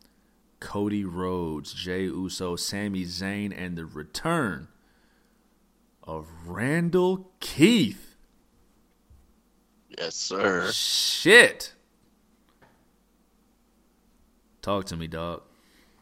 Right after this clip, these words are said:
Speaker 2: Oh, man. See, like, we got, we got five dudes here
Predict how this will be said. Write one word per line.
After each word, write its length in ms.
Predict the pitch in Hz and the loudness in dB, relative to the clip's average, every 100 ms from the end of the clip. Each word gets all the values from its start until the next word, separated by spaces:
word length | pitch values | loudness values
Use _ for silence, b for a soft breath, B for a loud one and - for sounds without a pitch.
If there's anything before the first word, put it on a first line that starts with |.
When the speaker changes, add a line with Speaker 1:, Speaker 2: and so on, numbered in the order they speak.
| b _ _ _ - | b _ _ _ -8
Speaker 2:
Oh, 260 | - - | -6 -6
man. 380 | - 95 90 101 87 87 - B B B _ _ _ _ - _ _ - _ _ - _ - | -2 2 2 2 -2 -6 -8 B B B _ _ _ _ -20 _ _ -20 _ _ -20 _ 2
See, 160 | 165 | 8
like, 120 | 156 123 | 8 8
we 120 | 175 | 8
got, 240 | 165 101 | 8 8
we 80 | 156 | 6
got 160 | 156 - | 4 4
five 440 | 131 117 110 101 | 6 6 6 4
dudes 340 | 120 127 117 | 0 0 -2
here 500 | - 98 87 90 101 | -4 -2 -2 -2 -4